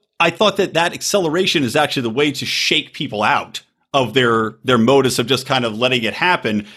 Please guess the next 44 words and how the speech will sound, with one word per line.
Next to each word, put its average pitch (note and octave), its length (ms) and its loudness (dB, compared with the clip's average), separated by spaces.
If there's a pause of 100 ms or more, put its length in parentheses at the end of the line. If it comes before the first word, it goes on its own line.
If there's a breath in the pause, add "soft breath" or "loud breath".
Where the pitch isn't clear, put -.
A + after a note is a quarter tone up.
(120)
and C3+ 160 0
showcase, F3+ 520 0
"Look, G3 180 0
this C#3 180 0
thing D#3+ 180 0
is B2+ 100 -2
happening. D#3+ 420 -2
It B2+ 40 -12
can A#2+ 120 -2
happen G#2 280 -4
to C3+ 100 -4
you. C#3+ 100 0
It B2+ 40 -8
can B2 100 -6
happen A2+ 260 0
to A2 220 -4
anybody." B2 520 -2 (440 loud breath)
So - 140 -2
where F#3 120 2
do A3+ 80 0
you G#3+ 60 -2
fall A3 240 2
on D3+ 140 2
that? E3 180 2
I - 20 -2
mean, B2 120 0
do C3+ 80 -2
you C#3 80 0
think F3+ 260 0
people E3+ 220 0
are C3 80 4
getting C#3+ 240 0
to B2 120 0
that C#3+ 320 0
point, A2+ 400 -2
especially A#3+ 320 0
when G3 80 2
it C#3+ 80 -4
comes D#3+ 220 -2
to C#3+ 120 -2
broader C3 420 2
entertainment? C3+ 600 -2
I - 20 0
mean, C#3 180 0